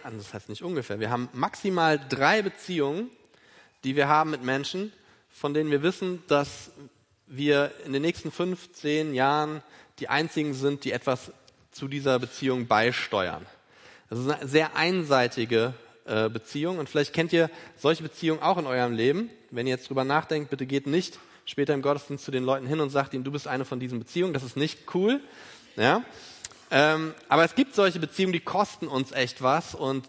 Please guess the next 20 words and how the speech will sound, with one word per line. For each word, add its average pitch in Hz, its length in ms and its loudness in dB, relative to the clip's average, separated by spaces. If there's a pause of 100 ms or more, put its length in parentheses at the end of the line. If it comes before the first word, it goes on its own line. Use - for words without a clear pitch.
die 131 40 -6
beschränken 131 460 0
wir 107 120 0
einfach 92 360 -8 (200)
auf 98 180 -6
drei. 98 360 2 (640)
Und 104 340 -2
damit 117 180 2
fahren 120 300 0
wir 110 240 2 (240)
ganz 107 240 -4
gut 120 180 -2
im 98 80 -8
Moment. 92 360 -8 (600)
Abraham, 156 640 4 (1000)
ich 113 80 -2
weiß 156 100 4
nicht, 143 140 -2
wie 139 40 -4
viele 170 460 4